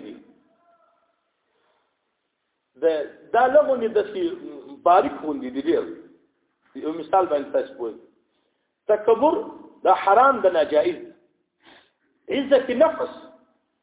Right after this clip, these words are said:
خپل نفس نه ذلیل کول، دا مطلوب د شرعاً. اوس د دې تکبر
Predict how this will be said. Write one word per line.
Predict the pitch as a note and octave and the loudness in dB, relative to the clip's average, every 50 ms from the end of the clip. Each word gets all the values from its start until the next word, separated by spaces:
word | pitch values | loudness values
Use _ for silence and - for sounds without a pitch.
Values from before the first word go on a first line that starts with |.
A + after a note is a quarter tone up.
| _ _ _ _ _ _ _ _ _ _ _ _ _ | _ _ _ _ _ _ _ _ _ _ _ _ _
خپل | - - A#3 C4 C4 B3 | -6 -2 -2 0 0 2
نفس | C4 D4 C#4 - C4+ B3 - - | 2 2 2 2 -2 -2 -2 -4
نه | A3 B3+ D#4 D#4 | 0 0 0 2
ذلیل | D#4 C4 G#3+ A3 G#3+ G3 F3+ - | 2 2 0 2 0 -4 -4 0
کول، | - F3+ F#3 G#3+ G3+ - - - - - - - - _ _ _ _ _ _ _ _ _ _ _ _ _ _ _ _ _ _ _ _ _ _ _ _ _ - - | 0 2 2 2 0 0 -4 -12 -16 -20 -20 -20 -20 _ _ _ _ _ _ _ _ _ _ _ _ _ _ _ _ _ _ _ _ _ _ _ _ _ -2 2
دا | F#3 G#3 | 2 2
مطلوب | G#3 G3 F#3+ F#3 - A#3 A#3+ D4+ - - | 4 4 2 4 4 0 0 0 -4 -4
د | F3 D3+ - - | -6 -6 -6 -4
شرعاً. | D3 C#3+ D3+ E3 F3 D#3 B2 - - - - _ _ _ _ _ _ _ _ _ _ _ _ _ _ _ _ _ _ _ _ _ _ _ _ _ _ _ _ _ _ _ _ _ _ _ _ _ _ _ - | -2 0 0 0 0 -2 -6 -14 -18 -20 -20 _ _ _ _ _ _ _ _ _ _ _ _ _ _ _ _ _ _ _ _ _ _ _ _ _ _ _ _ _ _ _ _ _ _ _ _ _ _ _ -4
اوس | B3+ D#4 D#4+ - - | -2 -2 -2 -2 -2
د | C#4 B3+ G3+ | -2 -2 2
دې | A#3 A3 - - | 0 -2 0 0
تکبر | G3 - - G#3 G#3 G#3 D4+ E4+ | -4 0 2 0 0 2 2 0